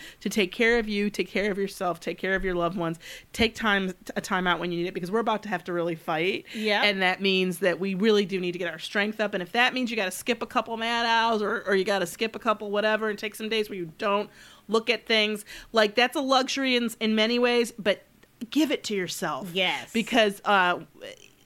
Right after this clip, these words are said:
Speaker 1: it is really, it's very hard
Speaker 2: Yes, it
Speaker 1: to wake
Speaker 2: is.
Speaker 1: up every day to this world.
Speaker 2: Absolutely. And tomorrow night is the debate. And Bloomberg is in.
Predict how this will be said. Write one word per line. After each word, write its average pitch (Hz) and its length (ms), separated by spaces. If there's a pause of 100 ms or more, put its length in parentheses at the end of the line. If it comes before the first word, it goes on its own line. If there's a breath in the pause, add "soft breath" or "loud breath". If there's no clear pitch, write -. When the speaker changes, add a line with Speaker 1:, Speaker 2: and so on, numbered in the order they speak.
Speaker 1:
it 262 220
is 220 160
really, 233 380
it's - 320 (100)
very 247 460
hard 190 500
Speaker 2:
Yes, 214 300
it 220 80
Speaker 1:
to 190 80
wake 226 160
Speaker 2:
is. - 40
Speaker 1:
up 214 160
every 202 280
day 185 220
to 190 120
this 170 220
world. - 400
Speaker 2:
Absolutely. 226 720
And 302 180
tomorrow 392 380
night 277 240
is 220 140
the 185 100
debate. 170 460 (360 loud breath)
And 247 240
Bloomberg 262 840
is 202 340
in. 139 400